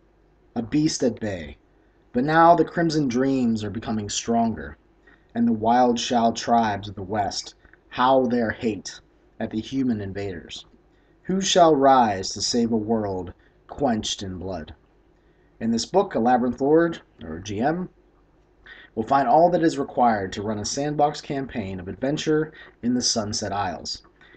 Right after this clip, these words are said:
In addition to the races, classes, and sorcery of this savage land, a referee will find special tools and resources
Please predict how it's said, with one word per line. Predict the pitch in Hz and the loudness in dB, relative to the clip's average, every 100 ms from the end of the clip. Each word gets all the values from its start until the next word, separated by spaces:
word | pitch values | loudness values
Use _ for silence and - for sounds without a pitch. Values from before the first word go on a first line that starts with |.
| _ | _
In | 147 | 0
addition | 151 156 185 190 | 2 2 2 0
to | 175 | 0
the | 135 | -2
races, | 110 156 156 175 165 | 2 2 2 -6 -8
classes, | - 131 131 - 123 | 0 0 0 -4 -6
and | 110 | -4
sorcery | 98 180 202 190 101 90 | -4 0 0 -2 -8 -8
of | 95 98 | -8 -8
this | 95 | -6
savage | 104 98 98 101 | -6 -6 -8 -8
land, | 95 92 101 - - _ _ - | -10 -10 -12 -14 -20 _ _ -6
a | 117 | 4
referee | 156 165 170 170 | 4 6 0 2
will | 156 135 | 2 0
find | - 120 113 107 | 2 2 2 -2
special | - 165 175 | -2 -2 -2
tools | - 156 151 | -2 -2 0
and | 139 | 0
resources | 120 113 101 98 98 104 | 0 0 -4 -6 -8 -12